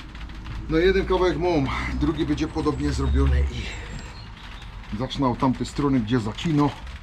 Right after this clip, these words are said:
I będzie. No i teraz, kurde, na to,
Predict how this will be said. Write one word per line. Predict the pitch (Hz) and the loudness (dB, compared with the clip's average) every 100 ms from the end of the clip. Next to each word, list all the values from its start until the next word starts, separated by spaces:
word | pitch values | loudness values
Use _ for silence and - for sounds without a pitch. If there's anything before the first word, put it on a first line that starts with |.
| - - - - - - - - - - - - - - - - - - - - - - - - | -10 -10 -12 -12 -12 -12 -12 -10 -12 -12 -12 -12 -12 -12 -10 -10 -10 -10 -10 -8 -8 -8 -8 2
I | 151 | 6
będzie. | 135 120 110 | 8 8 4
No | 113 | 4
i | 127 | 4
teraz, | 170 175 156 | 4 2 2
kurde, | - 151 139 | 0 0 4
na | 151 | 4
to, | 165 - | 4 4